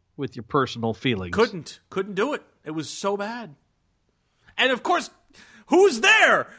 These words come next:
Speaker 2: but freaking Kansas? <laughs> Like, what am I, I, it couldn't have been worse. And Clemson was playing Kansas.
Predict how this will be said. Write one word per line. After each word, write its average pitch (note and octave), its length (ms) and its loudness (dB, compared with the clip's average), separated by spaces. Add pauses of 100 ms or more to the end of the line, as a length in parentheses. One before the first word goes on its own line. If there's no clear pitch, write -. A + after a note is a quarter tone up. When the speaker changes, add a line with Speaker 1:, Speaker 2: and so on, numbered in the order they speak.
(100)
Speaker 2:
but D#4+ 220 -2
freaking F#4 480 0
Kansas? F4+ 840 2
<laughs> - 40 -20 (420)
Like, - 300 2
what G#4 160 2
am G#4+ 100 0
I, G4+ 220 6
I, A3 260 -8 (280)
it - 180 -6
couldn't A4 260 -2
have G4 120 0
been F#4 220 -2
worse. D4+ 600 -2 (180)
And E4+ 200 -2
Clemson F4+ 420 -4
was F#4 160 -2
playing E4+ 560 -4
Kansas. F#3 680 -6